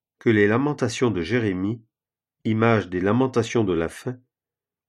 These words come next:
ont une similitude avec celles que le prophète prononça sur Josias à Adadrimon,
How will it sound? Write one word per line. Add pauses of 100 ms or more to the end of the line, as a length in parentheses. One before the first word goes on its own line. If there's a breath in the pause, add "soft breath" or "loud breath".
ont
une
similitude
avec
celles
que
le
prophète
prononça
sur
Josias
à
Adadrimon,